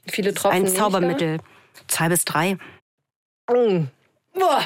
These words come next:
Speaker 2: Das hängt auch ein bisschen davon ab, welches Mittel man nimmt. Manche sind höher konzentriert, manche weniger. Ja, es, es schmeckt nicht gut.
Speaker 1: Nee, die sind auf jeden Fall hochkonzentriert. Also es ist, es schmeckt so ein bisschen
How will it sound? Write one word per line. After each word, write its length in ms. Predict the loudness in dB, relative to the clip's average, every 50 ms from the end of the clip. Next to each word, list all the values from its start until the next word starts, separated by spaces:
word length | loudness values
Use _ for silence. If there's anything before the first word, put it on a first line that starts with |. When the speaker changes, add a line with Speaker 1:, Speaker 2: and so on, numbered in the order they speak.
| -4 -6
Speaker 2:
Das 120 | -4 -2 -2
hängt 160 | 0 0 0
auch 60 | 2
ein 60 | 2
bisschen 200 | 0 0 2 0
davon 240 | 0 0 0 2 2
ab, 120 | 0 0 0
welches 360 | -2 -2 0 -2 -2 -2 -2
Mittel 320 | -2 0 0 0 0 0
man 160 | 2 2 2 2
nimmt. 220 | 2 2 2 2
Manche 240 | 0 0 -2 -2 -2
sind 180 | -2 -2 -2
höher 260 | 0 0 0 0 0 0
konzentriert, 520 | 0 -2 -2 -2 -2 -2 -2 -2 -4 -2
manche 300 | 0 0 0 -2 -2 -2
weniger. 320 | -2 0 0 0 0 0 0
Ja, 200 | 2 2 0 0
es, 180 | 0 -2 -4 -2
es 180 | -2 -2 0
schmeckt 360 | 0 0 0 -2 -2 -4 _ -2
nicht 220 | -2 -2 -2 -2
gut. 220 | 0 0 0 0 0 -2 0
Speaker 1:
Nee, 260 | 0 0 2 0 0
die 120 | 0 -2 -2
sind 140 | 0 0 0
auf 120 | 0 0
jeden 160 | 0 0 0
Fall 180 | 0 0 0 2
hochkonzentriert. 1040 | 2 0 0 -2 -2 0 0 0 0 0 -2 -4 -4 -6 -6 -4 -2 -2 0 0 0
Also 160 | 0 0 0
es 100 | 0 -2
ist, 120 | -4 -6 -6 -6 -6 -6 -4 -4
es 180 | -2 -2 -2
schmeckt 260 | 0 0 -2 -2 -2 -2
so 80 | -2
ein 100 | -2 0
bisschen 480 | 0 -2 -2 0 0 0 0 0 -2